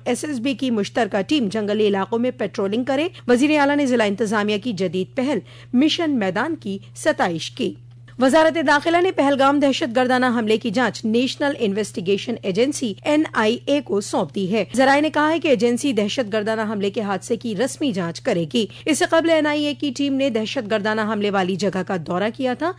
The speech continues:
यह हमला बाईस अप्रैल को जम्मू कश्मीर के पहलगाम के बैसरन जंगली इलाके में हुआ था, जिसमें छब्बीस अफराद हलाक हो गए थे।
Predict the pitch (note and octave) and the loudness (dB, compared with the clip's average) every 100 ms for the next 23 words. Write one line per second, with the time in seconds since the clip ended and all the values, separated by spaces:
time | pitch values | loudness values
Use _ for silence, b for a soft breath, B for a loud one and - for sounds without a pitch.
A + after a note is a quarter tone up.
0 | C4 D4 D#4 D#4 B3+ A#3+ A#3+ B3+ A#3 A3 | 0 2 4 4 2 2 0 0 0 2
1 | B3 G#3+ G3+ G#3+ G#3+ B3 G#3+ G3 A3+ G3 | 0 0 -2 -4 -4 -4 -2 -2 -2 -2
2 | F3+ G3 C#4 C#4+ G3 B G3+ F#3+ C4+ C4 | -2 -2 -2 -2 -4 B -4 0 0 -2
3 | C4 C4 C4+ A3 A3 G3+ G#3 G#3+ - A#3 | -2 0 -2 -4 -4 -4 -2 -4 -4 -2
4 | G#3 - F3 F3+ G3 A3 D#3+ G3+ E3+ B | -2 -2 -4 -4 -2 -2 -2 -4 -6 B
5 | C4 E4+ C#4+ C4+ A3 D#4+ F4+ C#4 - G3 | -4 -2 -2 -2 2 2 2 -4 -2 -4
6 | F#3+ - C#4+ A3+ F#3 - E3+ F#3+ - A3 | -4 -6 -4 -2 -4 -8 -6 -8 -6 -8
7 | - - | -8 -16